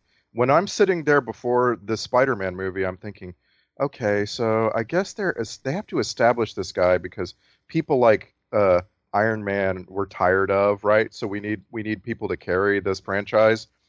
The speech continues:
forward, like, the, the larger universe forward." And I'm, it's like a really cynical thought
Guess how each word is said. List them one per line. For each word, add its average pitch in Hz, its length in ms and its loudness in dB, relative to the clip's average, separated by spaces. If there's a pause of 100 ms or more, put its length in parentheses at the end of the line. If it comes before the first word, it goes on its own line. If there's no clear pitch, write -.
(160)
forward, 113 480 2
like, 98 160 0
the, 92 240 0
the 95 160 0
larger 92 460 0
universe 101 480 -4
forward." 107 460 0
And 107 40 -2
I'm, 104 140 -4 (260)
it's - 100 -12
like 359 120 0
a 247 60 6
really 135 420 4
cynical 123 600 2
thought 78 540 0